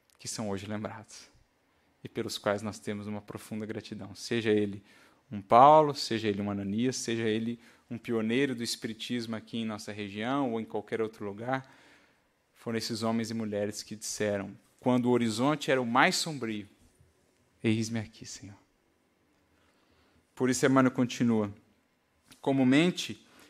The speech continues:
em se elevando a experiência para maiores demonstrações de coragem, valor e fé, modifica-se-lhes o ânimo de imediato. Converte-se a segurança em indecisão,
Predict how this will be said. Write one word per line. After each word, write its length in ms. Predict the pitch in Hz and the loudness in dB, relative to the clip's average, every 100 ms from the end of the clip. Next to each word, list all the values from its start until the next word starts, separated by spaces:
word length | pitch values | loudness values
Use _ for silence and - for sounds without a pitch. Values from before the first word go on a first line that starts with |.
| - | 0
em 140 | 156 | 2
se 180 | 190 - | 4 4
elevando 440 | 185 170 139 196 208 | 6 8 8 8 8
a 20 | |
experiência 640 | 190 - 170 147 143 156 | 6 4 6 6 6 4
para 220 | - 139 | 6 8
maiores 420 | 135 131 165 214 | 8 8 8 8
demonstrações 760 | 160 160 151 - 135 127 147 131 | 4 2 2 2 0 2 2 2
de 80 | 127 | 0
coragem, 840 | - 127 123 139 160 143 110 101 - _ - - | 4 6 10 8 8 2 -6 -10 -14 _ -20 -14
valor 540 | 110 127 123 135 160 | 6 8 8 6 6
e 60 | 127 | 4
fé, 480 | - 147 170 - _ _ _ _ _ _ _ _ - | 0 2 2 0 _ _ _ _ _ _ _ _ -2
modifica-se-lhes 1040 | 139 180 170 160 - 240 214 - 196 175 156 | 6 6 6 0 2 4 4 4 2 0 4
o 120 | 147 | 6
ânimo 340 | 160 220 226 | 6 6 6
de 180 | 160 180 | 4 4
imediato. 720 | 262 254 180 131 110 - - - _ _ _ _ _ _ _ - | 6 6 4 0 0 -8 -20 -20 _ _ _ _ _ _ _ 0
Converte-se 720 | 175 170 143 170 165 - - | 4 6 8 8 6 -2 0
a 60 | |
segurança 840 | 160 - 160 160 147 190 190 190 - | 2 0 2 4 4 4 0 -4 -4
em 320 | 170 180 185 | -2 2 2
indecisão, 680 | 170 175 170 175 120 113 113 | 2 0 0 -4 -4 -4 -8